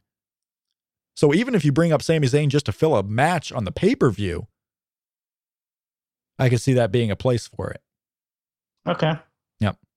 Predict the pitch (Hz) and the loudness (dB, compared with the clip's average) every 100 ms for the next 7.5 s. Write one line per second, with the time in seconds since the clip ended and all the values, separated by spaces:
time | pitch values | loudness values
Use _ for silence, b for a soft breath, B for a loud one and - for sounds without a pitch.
0 | _ _ _ - 113 120 117 104 110 101 | _ _ _ -6 -2 -2 -4 -4 -2 -2
1 | 101 170 214 208 190 131 135 151 165 156 | -2 -2 -2 -4 -4 -4 -2 -2 -2 -2
2 | 151 117 117 98 92 - 95 95 190 135 | -2 0 0 -2 -4 -6 -4 0 0 2
3 | 135 139 98 98 - 95 92 92 92 87 | 2 2 -2 -10 -6 -4 -2 -4 -4 -4
4 | 101 123 175 240 240 - b b - 247 | -2 -2 -2 -2 -2 -4 b b -4 0
5 | 160 156 143 117 - 110 101 104 110 101 | 0 2 2 0 0 -2 -2 -2 -2 -2
6 | 95 98 104 - 98 98 101 101 98 - | -4 0 -2 -2 -4 -2 -2 0 0 -2
7 | 160 180 143 123 107 | -2 -2 -2 -4 -6